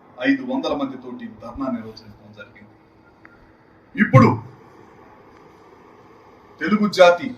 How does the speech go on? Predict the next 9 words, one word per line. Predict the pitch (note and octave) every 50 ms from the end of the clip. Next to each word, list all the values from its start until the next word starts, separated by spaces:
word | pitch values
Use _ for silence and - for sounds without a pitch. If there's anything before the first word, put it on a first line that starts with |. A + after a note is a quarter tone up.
| - - - - - - - - - - -
గొప్పతనాన్ని | E3+ G3+ G3+ - A#3+ A#3 A#3 G#3 G3 F#3 F#3 F3 E3 C#3 - - - - - - - -
భారతదేశానికి, | F#3+ G3+ G#3 G#3+ G#3+ G3 F3 F#3 F#3 F#3 - F3+ F3 E3+ - - E3+ D#3+
ప్రపంచానికి | - - E3 E3 F3 F#3 F3 F3 - - E3 D#3 D3 C#3+ - C#3 C3 - - - - - - - - - - - -
తెలియజేయాలన్న | D3 D#3 E3+ D#3+ D#3+ D3+ D3 D3 C#3 C#3 C#3 C3+ C3
ఉద్దేశంతో | B2 B2 B2+ B2+ - A3 A3 G#3+ G#3+ G#3 - F3+ D#3+ - - - - - - - - - - - - - - - - - - - - - - - - - - - - - - - - - - - - - - - - - - -
తెలుగు | D#3+ F3 G3+ G3+ F#3+ F#3+ F#3+
సేన | - F3+ F3+ F3 E3 D#3 - - - -
పార్టీ | F3 - - - - F#3+ - - - - - - - - - - - - - - - - - - - - - - - - - - - - - C3
ఒక | C3 -